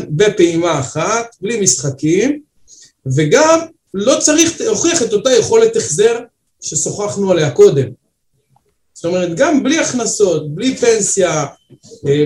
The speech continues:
בלי להוכיח שאתה עומד בתשלומים, אתה יכול לקבל את הכסף. והדבר הנוסף, אתה יכול לבחור עד כמה יהיה גובה התשלום על הכסף הזה. זאת אומרת, יש לנו של-, שלוש שיטות,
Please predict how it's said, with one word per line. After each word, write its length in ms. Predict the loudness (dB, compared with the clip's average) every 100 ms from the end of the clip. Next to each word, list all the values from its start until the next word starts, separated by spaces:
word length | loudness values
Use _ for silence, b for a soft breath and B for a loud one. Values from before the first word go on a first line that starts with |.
| 0
בלי 160 | 2
להוכיח 440 | 4 4 2 0 0
שאתה 440 | -2 -2 -2 -2
עומד 340 | -2 -4 -6 -6
בתשלומים, 800 | -4 -2 -2 -2 0 0 -2 -6
אתה 140 | -2 -2
יכול 200 | 0 -2
לקבל 460 | 0 0 0 -2
את 120 | -4
הכסף. 520 | -6 -4 -6 0 2 0 -4 _ _ _ -20 _ _ -2
והדבר 400 | 2 2 2 2
הנוסף, 600 | 2 0 0 0 -2 -8 _ _ _ -8 -6
אתה 180 | 0
יכול 300 | 0 4 4
לבחור 460 | 4 0 0 0 2
עד 240 | 2 0 -4 _ _ _
כמה 400 | -4 -2 -2 -2
יהיה 180 | 0 0
גובה 300 | 0 -2 -2
התשלום 640 | -2 -4 -4 -2 -2 -2 -8 _ _ _ _ _ -8
על 140 | -2 -2
הכסף 480 | 0 0 0 0
הזה. 280 | 0 2 0
זאת 120 | -2
אומרת, 300 | -2 -2 -2
יש 180 | -2 0
לנו 200 | -2 -2
של-, 160 | -4 -2
שלוש 480 | 2 4 2 -2 -8
שיטות, 580 | -8 -6 2 2 2